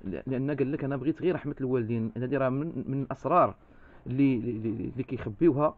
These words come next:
آه، جدودنا، هو عطاها لنا.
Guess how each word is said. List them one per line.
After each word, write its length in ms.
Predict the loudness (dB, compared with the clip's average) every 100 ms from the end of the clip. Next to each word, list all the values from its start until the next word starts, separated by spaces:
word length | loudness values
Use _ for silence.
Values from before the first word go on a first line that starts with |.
| -10 -20 -20 -8
آه، 320 | 0 2 0 -4 -10 -10 -10 -8 -8
جدودنا، 500 | 2 4 4 -2 -6 -14 -20 -20 -20 -20 -20 -16 -8
هو 200 | 2 2
عطاها 480 | 2 -4 -2 0 0
لنا. 220 | -2